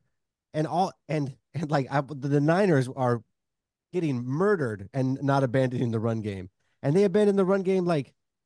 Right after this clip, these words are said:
in the first quarter. Like, they're down seven points and they're, like, not, they're not running. I don't know. I don't know what they're doing. I, it's,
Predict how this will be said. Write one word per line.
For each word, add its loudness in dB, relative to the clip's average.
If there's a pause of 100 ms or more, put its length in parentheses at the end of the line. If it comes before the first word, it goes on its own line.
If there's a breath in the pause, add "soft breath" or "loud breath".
(580)
in -4
the -2
first 0
quarter. 0
Like, -2
they're -2
down -2
seven -4
points 0
and -2
they're, -2
like, -6
not, -4
they're 0
not -2
running. -4
I -4
don't -2
know. -4
I -4
don't 0
know 2
what -2
they're 0
doing. -2 (540)
I, -8
it's, -6